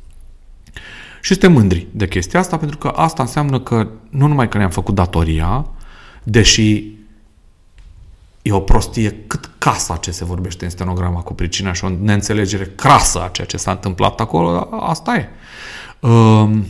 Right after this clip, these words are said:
astea sunt motivele, dar motivul principal este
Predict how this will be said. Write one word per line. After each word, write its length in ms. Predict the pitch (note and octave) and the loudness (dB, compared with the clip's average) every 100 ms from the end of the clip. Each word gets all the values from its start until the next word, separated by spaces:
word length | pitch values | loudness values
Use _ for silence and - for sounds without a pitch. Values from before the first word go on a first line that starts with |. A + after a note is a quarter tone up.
| - - - - - | -10 -18 -20 -18 -4
astea 280 | - D#3+ D3+ | 2 4 4
sunt 200 | C#3 B2 | 4 4
motivele, 500 | G#2+ - F#2+ G2+ C#3 | 2 2 2 2 2
dar 160 | C#3 | 2
motivul 320 | C3+ A#2+ D#3 | 0 0 0
principal 600 | D3 B2 - - C#3 C3 | 2 2 2 0 2 2
este 640 | A#2 B2+ - B2 A2+ A2 - | 0 -2 -2 0 0 0 -6